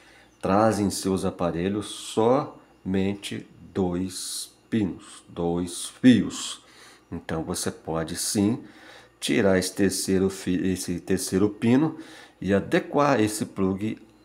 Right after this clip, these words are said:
à sua tomada, ou você pode simplesmente comprar um pino, né, um plug de dois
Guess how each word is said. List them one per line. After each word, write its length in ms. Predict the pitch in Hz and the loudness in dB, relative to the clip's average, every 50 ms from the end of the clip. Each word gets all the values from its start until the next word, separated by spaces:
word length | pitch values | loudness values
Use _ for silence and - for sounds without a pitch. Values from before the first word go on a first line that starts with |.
| _ | _
à 140 | - 87 87 | -2 0 0
sua 220 | - - - 92 90 | 0 -2 -4 -6 -2
tomada, 560 | - 107 104 98 101 113 127 131 127 - - | 0 0 2 4 4 4 4 4 2 0 2
ou 480 | - 147 147 156 175 196 214 220 226 - | 4 8 8 8 8 6 4 2 -2 -4
você 420 | - 95 131 135 127 - - 143 | -2 2 2 2 2 2 0 -2
pode 380 | 139 - - 95 92 92 101 98 | -2 0 0 2 2 2 0 -4
simplesmente 720 | - - 131 127 - 156 147 127 117 113 117 117 117 - - | -4 -4 -4 -2 0 0 0 2 2 0 -2 -2 -4 -8 -10
comprar 680 | - - 147 147 135 - - 92 95 101 - - - - - - - - - - - - _ - - - | -4 -2 -2 -2 0 0 0 0 2 0 -2 -4 -10 -20 -20 -20 -20 -20 -20 -20 -20 -20 _ -20 -14 -8
um 280 | - 98 101 101 104 104 | -4 -2 -2 -2 -2 -4
pino, 560 | 104 - 92 90 92 92 95 98 107 104 - - - _ _ _ _ _ _ _ _ _ _ _ _ - - _ _ _ _ _ _ - | -4 -4 -2 -2 0 0 0 -2 -4 -6 -10 -16 -20 _ _ _ _ _ _ _ _ _ _ _ _ -20 -20 _ _ _ _ _ _ -4
né, 220 | 101 107 113 113 - - - - - | -4 -4 -4 -6 -10 -14 -20 -16 -10
um 140 | - 98 95 | -8 -6 -6
plug 500 | - - 92 92 90 90 92 101 101 101 - - - _ - - - | -6 -4 -2 -2 -2 -2 -2 -4 -4 -6 -8 -14 -20 _ -20 -20 -20
de 240 | - - - 107 101 | -16 -6 -4 -4 -4
dois 640 | 82 85 87 90 90 90 90 - - - - - | -2 -4 -4 -4 -4 -4 -6 -8 -10 -12 -12 -14